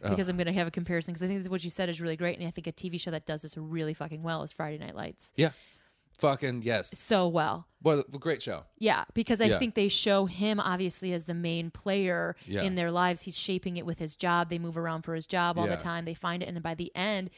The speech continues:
Speaker 2: he even says, like, "It's your turn now."
Speaker 1: Yeah.
Speaker 2: It's your turn to
Speaker 1: Yeah.
Speaker 2: shine. And that is a partnership.
Speaker 1: Yeah.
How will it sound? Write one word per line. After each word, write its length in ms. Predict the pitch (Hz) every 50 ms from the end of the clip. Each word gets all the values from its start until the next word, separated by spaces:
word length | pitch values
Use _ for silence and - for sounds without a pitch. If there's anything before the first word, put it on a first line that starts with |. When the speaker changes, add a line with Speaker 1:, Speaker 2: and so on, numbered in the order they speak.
| - - -
Speaker 2:
he 260 | - - - 233 233 226 226
even 200 | 208 214 196 175
says, 320 | - 247 240 214 175 -
like, 120 | 175 165 - -
"It's 220 | 180 170 - -
your 160 | 165 156 160
turn 260 | - - - 160 160
now." 240 | - - 69 71 170 -
Speaker 1:
Yeah. 220 | 98 110 113 104 92 - _ _ _
Speaker 2:
It's 260 | - 180 170 - -
your 280 | 175 165 170 170 170 170
turn 260 | - - 170 165 165
to 60 | 156
Speaker 1:
Yeah. 100 | 175 196
Speaker 2:
shine. 260 | - 196 196 175 - -
And 160 | - 175 175 180
that 240 | 226 202 196 -
is 140 | - 185 170
a 40 | 165
partnership. 600 | - - 156 156 104 101 82 - - - - - -
Speaker 1:
Yeah. 220 | 104 107 90 85